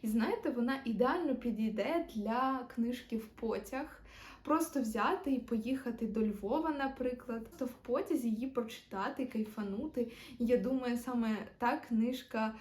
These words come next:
в неї всього лиш двісті сторінок. І, ем, я, до речі, коли починала читати, я думала,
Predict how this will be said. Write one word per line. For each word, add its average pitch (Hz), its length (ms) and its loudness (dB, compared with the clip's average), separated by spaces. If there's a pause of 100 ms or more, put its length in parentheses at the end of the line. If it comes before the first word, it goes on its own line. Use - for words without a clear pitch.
(280)
в 196 260 -4
неї 277 180 4
всього 269 340 2
лиш 262 180 4
двісті 240 480 -2
сторінок. 247 760 0
І, 240 400 -2 (320)
ем, 226 560 0
я, 254 420 0
до 262 60 2
речі, 277 260 0
коли 269 340 -2
починала 247 540 0
читати, 240 520 -2
я 240 180 2
думала, 220 560 0